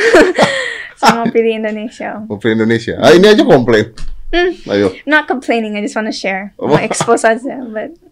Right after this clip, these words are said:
Speaker 1: eh, kalau Suci sih udah betah di Indonesia.
Speaker 2: Udah betah di Indonesia?
Speaker 1: Iya.
Speaker 2: Ya, cuman kalau nanti nggak jadi berangkat, nggak jadi berangkat, nggak jadi berangkat lagi, apa di Amerika kompetisinya lebih tinggi?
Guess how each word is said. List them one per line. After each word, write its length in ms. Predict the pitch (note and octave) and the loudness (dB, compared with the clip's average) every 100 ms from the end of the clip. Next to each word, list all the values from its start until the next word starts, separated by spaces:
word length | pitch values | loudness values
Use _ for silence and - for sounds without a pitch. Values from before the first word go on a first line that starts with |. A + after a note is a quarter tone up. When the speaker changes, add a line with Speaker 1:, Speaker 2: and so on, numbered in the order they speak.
| _ - | _ -14
Speaker 1:
eh, 280 | - - - C4+ - | -10 -10 -12 -18 -14
kalau 160 | - G#3 | -8 -8
Suci 260 | A3+ - | -8 -8
sih 240 | A3+ B3+ B3 | -8 -6 -4
udah 360 | G3 A3 G3+ G3 | -4 -4 -4 -6
betah 260 | - G3+ - | -10 -10 -10
di 140 | G3+ | -12
Indonesia. 540 | F#3+ F#3 F#3 - - A3+ | -10 -10 -12 -14 -14 -10
Speaker 2:
Udah 200 | - F2+ | -4 -4
betah 200 | F#2+ G2+ | -2 -2
di 100 | F#2 | -2
Indonesia? 400 | F2+ F2 E2+ F#2+ | -4 -8 -10 -10
Speaker 1:
Iya. 180 | G2 - - | -10 -12 -10
Speaker 2:
Ya, 140 | - A2 | -2 0
cuman 200 | D3 F3+ | 2 2
kalau 500 | C3+ B2+ A2 G2+ - | 4 4 2 0 -4
nanti 280 | - G2+ A2+ | -6 -4 -2
nggak 160 | G#2 | -2
jadi 120 | F#2+ G2 | -2 -4
berangkat, 300 | G2 G2 G2+ | -4 -4 -6
nggak 140 | G2+ | -4
jadi 120 | G2 | -4
berangkat, 260 | F#2+ F#2+ G2+ | -4 -4 -6
nggak 140 | G#2 F#2+ | -6 -8
jadi 120 | F#2+ | -6
berangkat 280 | F#2+ F#2 E3 | -8 -8 -8
lagi, 200 | F#2 B2 | -10 -10
apa 200 | D#3 B2 B2 | -6 -2 0
di 140 | C3+ | 2
Amerika 360 | C#3 C3 B2+ C3+ | 2 2 0 0
kompetisinya 580 | B2+ A#2+ B2 A#2 A#2+ A#2 | -2 -4 -4 -6 -4 -4
lebih 240 | A2+ A2+ | -4 -4
tinggi? 320 | A2 D3 A#2+ | -2 -2 -2